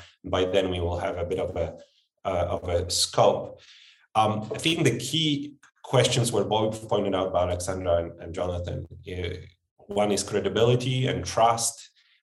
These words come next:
I would also add, uh, competence to this. Um, and, but credibility in particular is in the eye of the beholder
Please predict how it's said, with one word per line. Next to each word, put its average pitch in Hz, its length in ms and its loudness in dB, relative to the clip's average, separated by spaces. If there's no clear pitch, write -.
I 98 60 -6
would - 140 -4
also 101 460 0
add, 95 340 0
uh, 87 240 -4
competence 92 680 0
to - 80 -10
this. - 500 -8
Um, 101 480 0
and, 117 280 -2
but - 380 2
credibility 143 680 4
in 110 260 -2
particular 113 680 2
is - 220 -2
in 120 80 -2
the - 120 2
eye 110 200 4
of 98 200 2
the 95 440 4
beholder 98 560 0